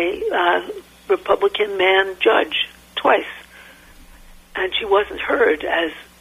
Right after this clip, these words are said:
a woman. We know what that feels like. And also that she was totally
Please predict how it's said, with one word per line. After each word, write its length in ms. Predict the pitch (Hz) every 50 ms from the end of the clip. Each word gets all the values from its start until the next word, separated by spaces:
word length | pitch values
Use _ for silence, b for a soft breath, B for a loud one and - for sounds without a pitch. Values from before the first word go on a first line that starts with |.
| - - - -
a 80 | - 170
woman. 320 | 196 202 190 170 156 165
We 120 | 170 160
know 120 | 160 165 160
what 200 | 160 170 165 -
that 180 | 160 160 156
feels 280 | - - - - - -
like. 320 | 160 156 170 190 - - B B B B B B B B B B B B -
And 160 | - 208 440
also 680 | 523 508 269 277 269 - - - 214 202 196 185 190 190 B B B B B B B B B B B - - - 320 294 -
that 180 | - - 208 - - -
she 120 | - 240 214
was 320 | 202 214 202 185 190 185 - - - - - - _ - - - - - - - -
totally 560 | 294 294 302 277 262 262 247 240 240 233